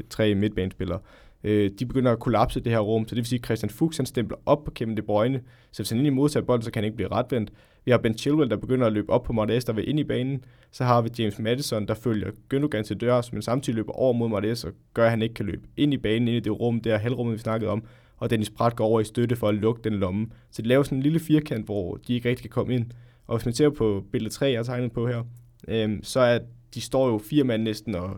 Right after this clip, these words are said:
kan næsten nå hinanden, øh, og har lukket det her rum om Kevin De Bruyne. Så selv hvis han modtager bolden derinde, så er der så lidt plads. Og i situationen her, jamen Mahrez, det der så normalt vil gøre, det er, at Mahrez vil få en situation, hvor han er mand-mand, hvis der er for meget støtte ind på, øh,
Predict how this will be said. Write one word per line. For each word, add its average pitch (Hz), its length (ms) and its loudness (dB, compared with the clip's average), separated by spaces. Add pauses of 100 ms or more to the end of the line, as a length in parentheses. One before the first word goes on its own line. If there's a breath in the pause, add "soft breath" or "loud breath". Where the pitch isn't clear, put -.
(100)
kan - 100 -6
næsten 127 360 -2
nå 113 140 2
hinanden, 101 440 -4 (400 soft breath)
øh, 104 240 0
og 101 60 -2
har 110 80 0
lukket 117 260 4
det 113 80 2
her 107 60 4
rum 104 240 2
om 98 100 -2
Kevin 104 240 -4
De 95 40 -2
Bruyne. 104 300 -2
Så 110 120 -8
selv 135 180 0
hvis 120 80 -4
han 113 80 -2
modtager 117 300 0
bolden 107 300 -2
derinde, 104 220 -2 (280 soft breath)
så - 140 -2
er 113 40 8
der 113 80 2
så 117 100 -2
lidt 110 220 -2
plads. 110 360 -2 (100)
Og 107 500 2
i 117 80 -4
situationen 131 460 0
her, 123 100 4
jamen 110 220 0
Mahrez, 107 400 -2 (560 soft breath)
det 147 100 4
der 139 60 2
så 123 160 0 (160)
normalt 117 320 4
vil 104 80 -2
gøre, 107 180 4
det 110 100 4
er, 104 60 4
at 98 120 -4
Mahrez 107 360 0
vil 104 80 -8
få 110 140 0
en 107 60 0
situation, 104 320 -2
hvor 104 80 0
han 101 100 -2
er 98 40 -4
mand-mand, 107 460 2
hvis 101 120 -4
der 104 60 -4
er 101 60 -4
for 107 80 -4
meget 104 200 0
støtte 117 400 -2
ind 110 180 -2
på, 92 320 -4
øh, 73 240 -6